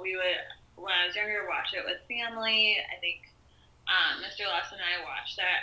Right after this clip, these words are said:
every year. It's just a great, not just a Christmas movie, it's just, like, a great movie in general.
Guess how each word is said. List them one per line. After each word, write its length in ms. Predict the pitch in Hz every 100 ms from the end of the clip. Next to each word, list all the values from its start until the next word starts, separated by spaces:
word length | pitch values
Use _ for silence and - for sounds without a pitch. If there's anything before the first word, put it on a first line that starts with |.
| 185
every 220 | 180 180 208
year. 360 | 247 247 - -
It's 160 | 269 311
just 160 | 302
a 140 | 339 277
great, 400 | 254 254 - - - -
not 100 | 320
just 180 | 339 320
a 100 | -
Christmas 420 | 247 240 233 -
movie, 400 | 202 196 214 226
it's 60 | 214
just, 140 | -
like, 120 | 208
a 140 | 190 175
great 340 | 175 170 175
movie 480 | 175 175 175 175 -
in 160 | 185 -
general. 640 | 135 - 185 196 208 214